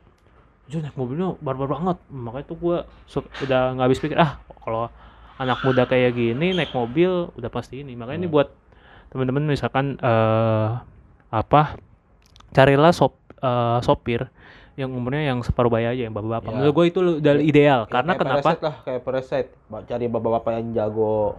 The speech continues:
Speaker 2: apa, nyetir.
Speaker 1: Iya, karena gini, karena menurut gua, karena kalau misalnya gitu dia tuh udah, udah tahu,
Speaker 2: Iya,
Speaker 1: udah ini.
Speaker 2: lebih pro lah ya.
Speaker 1: Lebih pro, maksudnya
Speaker 2: Iya.
Speaker 1: masih bisa diamanahkan dengan baik
Speaker 2: Iya,
Speaker 1: gitu.
Speaker 2: betul.
Speaker 1: Kalau anak ke-, anak-anak kayak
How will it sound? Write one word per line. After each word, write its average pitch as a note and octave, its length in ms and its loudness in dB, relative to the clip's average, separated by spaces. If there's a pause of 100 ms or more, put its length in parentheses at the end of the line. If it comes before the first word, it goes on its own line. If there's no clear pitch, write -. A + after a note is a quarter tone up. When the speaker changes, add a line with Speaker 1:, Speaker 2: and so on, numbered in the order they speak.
(180)
Speaker 2:
apa, C3+ 260 -4
nyetir. A2 480 -4 (540)
Speaker 1:
Iya, C#3 240 6
karena F#3 240 2
gini, G#3 260 -2
karena F#3+ 340 0
menurut C#3+ 320 -2
gua, F#3+ 180 0 (760)
karena D#3+ 300 -6
kalau D#3 240 -2
misalnya B2+ 380 -6
gitu F#3 240 -6
dia A3 160 -4
tuh C#4 160 -4
udah, B2+ 180 0
udah A#2 340 -2
tahu, A2+ 460 0 (220)
Speaker 2:
Iya, A#2 80 0
Speaker 1:
udah G#2+ 120 -2
ini. A2 200 -6
Speaker 2:
lebih A#2 280 0 (120)
pro C#3 180 0
lah A2 140 2
ya. G#2 180 2 (140)
Speaker 1:
Lebih A2+ 240 -8
pro, B2 380 -2
maksudnya C3 300 -4
Speaker 2:
Iya. E3+ 120 0
Speaker 1:
masih - 160 -4
bisa B2 180 0
diamanahkan B2 1400 -4
dengan C3 260 0
baik C3 340 4
Speaker 2:
Iya, G#2 180 -6
Speaker 1:
gitu. G2+ 80 -6
Speaker 2:
betul. F#2+ 100 -10
Speaker 1:
Kalau D#3+ 180 0
anak F3 200 2
ke-, - 120 -8 (300)
anak-anak E3 380 -12 (340)
kayak D#3+ 180 0